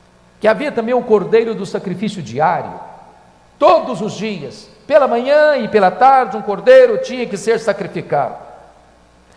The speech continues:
Por que isso? Porque isso era um símbolo, porque isso era uma sombra, porque isso apontava para o que estava para frente, para a realidade.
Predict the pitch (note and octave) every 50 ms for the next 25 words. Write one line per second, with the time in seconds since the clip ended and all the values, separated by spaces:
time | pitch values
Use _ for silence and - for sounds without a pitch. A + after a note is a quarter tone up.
0 | - - - F#3 - - B3+ F3+ C#3 A#2+ G#2+ G#2 G2 - - - - - - -
1 | _ _ _ _ _ _ _ _ _ _ _ _ _ _ _ _ _ _ _ -
2 | - - - - - - C#4+ D4 D4 C#4+ - - E4 F4+ D#4+ B3+ D#3+ A2+ - -
3 | - - - - _ _ _ _ _ _ _ _ _ _ _ _ _ _ _ _
4 | _ _ _ _ _ _ _ _ _ F3 - G#3+ G#3+ B3 A#3 B3 C4 C4 B3+ -
5 | - D4+ D#4 C#4+ A#3 F3+ C3 A2+ - - - - - - - _ _ _ _ _
6 | _ _ _ _ _ _ _ _ _ _ _ _ _ _ _ _ _ _ - F#3
7 | - - C#4+ - - C#4 - C4+ C4+ B3 G#3+ - C#4 D4 C4+ C4+ C4+ A#3+ A#3 -
8 | - - C4+ B3 A#3+ A#3+ A#3 G#3+ - - C#4+ C#4+ C#4 A3+ F3 - - - - -
9 | F#3 F3 F3 A#3 C4 A#3+ B3+ A3+ C4+ C4+ C4 B3 F#3+ - -